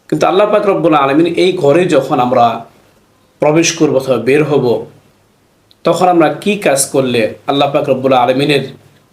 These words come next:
পক্ষ থেকে আমরা কিছু অতিরিক্ত উপঢৌকন পাব, সেটা পাওয়ার জন্য আমাদের একটা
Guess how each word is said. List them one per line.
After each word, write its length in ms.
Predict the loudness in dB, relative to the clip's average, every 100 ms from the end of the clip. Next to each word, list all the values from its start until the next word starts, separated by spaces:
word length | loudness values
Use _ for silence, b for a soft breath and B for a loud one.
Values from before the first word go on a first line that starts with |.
| -2
পক্ষ 260 | 0 0
থেকে 240 | 0 0 0
আমরা 280 | 0 -2 -4
কিছু 500 | -6 -2 -2 -4 -10 _ _ -2
অতিরিক্ত 440 | 0 2 0 0
উপঢৌকন 500 | -2 -2 -2 -4 -4 -4
পাব, 280 | -4 -4 -14 _ _ _ _ _ -20 _ _ _ _ _ _ _ _
সেটা 240 | -4 -2 0
পাওয়ার 280 | 2 2 2
জন্য 200 | 0 0
আমাদের 420 | 0 0 0 0
একটা 220 | -2